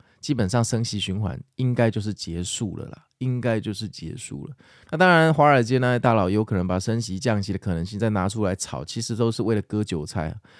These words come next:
我们韭菜就像铁板烧，是拿来被炒的哈，就炒一炒就被那个割掉了，所以大家不要太在意这种新闻哈。那至于降息的时间点是明年的四月还明年的十二月，这个天下只有妈祖知道。所以也不用去想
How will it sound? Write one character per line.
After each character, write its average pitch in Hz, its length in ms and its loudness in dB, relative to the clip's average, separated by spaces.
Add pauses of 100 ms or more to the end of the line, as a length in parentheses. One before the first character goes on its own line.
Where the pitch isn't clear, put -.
(200)
我 95 80 -4
们 104 160 0
韭 92 140 0
菜 123 120 2
就 110 80 0
像 110 200 2
铁 95 180 -2
板 95 160 0
烧， 95 160 0
是 101 100 -4
拿 90 120 -2
来 87 100 -4
被 95 160 -2
炒 - 300 -10
的 - 100 -12
哈， - 180 -10 (120)
就 90 100 -8
炒 92 240 -2
一 107 40 0
炒 87 140 -2
就 92 120 -6
被 101 180 0
那 98 100 -2
个 92 100 -2
割 92 200 -4
掉 90 280 -2
了， 65 100 -10
所 101 120 -4
以 104 160 -2 (640)
大 131 120 6
家 135 60 8
不 123 80 4
要 117 100 6
太 123 100 4
在 113 180 2
意 107 100 0
这 120 120 -4
种 90 180 -2
新 87 440 -8
闻 64 240 -6
哈。 67 240 -8
那 131 200 4
至 156 200 2
于 139 100 4
降 131 300 4
息 98 160 -6
的 104 100 0
时 104 140 -6
间 117 200 0
点 101 160 0
是 110 140 -4
明 101 180 -4
年 110 140 -2
的 98 80 -2
四 107 240 -4
月 104 140 2
还 98 80 2
明 107 160 -2
年 92 100 -4
的 92 60 -4
十 - 180 -4
二 95 60 2
月， 107 160 2
这 110 120 -4
个 101 120 -2
天 104 240 -4
下 101 180 2
只 95 120 -4
有 87 60 0
妈 110 320 2
祖 85 320 -6
知 104 360 -4
道。 107 200 0 (480)
所 110 180 2
以 101 60 2
也 85 120 -4
不 98 220 -4
用 107 160 2
去 101 240 -2
想 - 240 -6